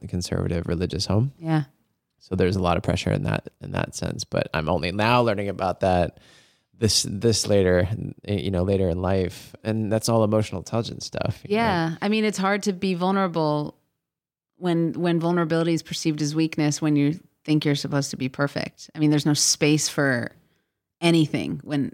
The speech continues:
Speaker 2: when perfection is the call. I mean,
Speaker 1: Mm-hmm.
Speaker 2: it's just, A, not realistic or attainable, and B,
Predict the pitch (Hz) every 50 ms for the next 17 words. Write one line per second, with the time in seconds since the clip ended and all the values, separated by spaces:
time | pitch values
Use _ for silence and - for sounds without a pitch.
0 | - - 156 156 143 139 139 139 135 - - - 143 - - 143 131 131 - -
1 | 131 120 - 135 135 127 131 135 - 131 123 - - 139 127 120 - - - -
2 | _ _ _ - 107 101 - - 113 120 117 113 - 131 131 - - - _ _
3 | _ _ - - 151 147 147 147 147 139 135 131 - - _ _ _ _ _ _
4 | _ _ _ _ _ _ _ _ _ - 156 139 135 139 143 135 - 143 131 -
5 | 131 127 135 - 190 196 208 190 165 170 151 147 147 143 143 139 - 165 180 180
6 | 175 160 151 147 143